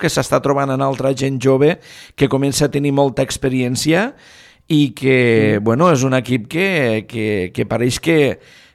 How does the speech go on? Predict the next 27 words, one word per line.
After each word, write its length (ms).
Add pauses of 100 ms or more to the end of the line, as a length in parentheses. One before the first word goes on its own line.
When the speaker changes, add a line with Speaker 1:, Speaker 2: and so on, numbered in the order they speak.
Speaker 1:
que, 160 (220)
mm, 420
bueno, 280
que 140
pot 200
donar 460
de 100
si 240
no 120
només 300
esta, 280
sinó, 640 (340)
sinó 280
pròximes 520
temporades 640
també, 280
no? 220 (520)
Speaker 2:
Pues 180
la 80
veritat 240
és 20
que 100
sí. 220
Eh, 760
veterans, 680
hi 80
ha 60